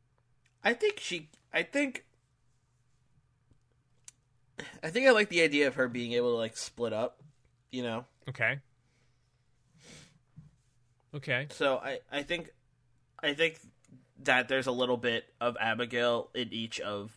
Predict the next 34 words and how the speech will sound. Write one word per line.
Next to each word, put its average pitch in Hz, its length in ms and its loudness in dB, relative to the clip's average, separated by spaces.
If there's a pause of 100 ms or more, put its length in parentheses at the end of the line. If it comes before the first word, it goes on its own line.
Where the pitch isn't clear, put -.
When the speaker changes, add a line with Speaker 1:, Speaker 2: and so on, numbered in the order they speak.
(120)
Speaker 1:
Wyatt 107 480 -2
and 104 180 -6
Har-, - 220 -8
and, 101 300 -4 (180)
uh, 95 260 -6 (1040)
Rowan. 113 380 -2 (180)
Speaker 2:
So 175 200 -2
when 180 220 2
we 170 120 -2
turn 151 340 -2
face, 143 720 -2 (340)
Bray 147 240 -2
Wyatt 135 500 0
can 127 160 -8
say, 123 360 0
"There's 123 180 -4
a 131 60 -6
little 151 240 -2
bit 143 120 -2
of 139 200 -4
Abigail 127 640 2
in 117 60 -4
all 120 220 0
of 98 140 -8
us." - 340 -18 (920)
Speaker 1:
<laughs> - 220 -12 (3250)
We 151 140 -2
all 165 140 6
have 123 180 -2
a 120 40 -6
little 113 260 -4
Abigail 110 480 -2
in 110 100 -6
us. - 340 -8